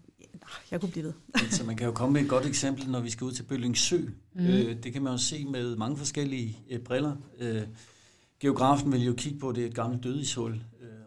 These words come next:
Speaker 2: og der er ved tørvegravning, det er jo en industrihistorie, øh,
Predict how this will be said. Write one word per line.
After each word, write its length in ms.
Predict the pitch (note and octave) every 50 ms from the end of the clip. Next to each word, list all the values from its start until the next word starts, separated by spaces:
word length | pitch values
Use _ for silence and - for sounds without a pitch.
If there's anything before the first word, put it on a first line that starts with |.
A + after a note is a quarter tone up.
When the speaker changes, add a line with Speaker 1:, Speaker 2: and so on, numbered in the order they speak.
| - G#2+
Speaker 2:
og 80 | G#2+
der 60 | A#2 A2+
er 80 | A#2
ved 140 | A#2 A#2 A2
tørvegravning, 760 | A2 A2+ - A#2 A#2 C#3 C#3+ - A#2 A2+ A2+ A2+ A2 A2 G#2 G#2+
det 60 | A#2
er 40 | A#2+
jo 120 | B2+ B2 A#2
en 420 | G#2+ A#2 - - A2 G#2 G#2 G#2 - - -
industrihistorie, 920 | B2+ A#2 A#2+ A2 - C#3+ D3+ D3+ C#3+ B2+ - - A#2 A2+ A2 A2+ A2+ A2 A2+ - - - - - _ _ _ -
øh, 300 | B2 A#2+ A2+ A2+ A2 G#2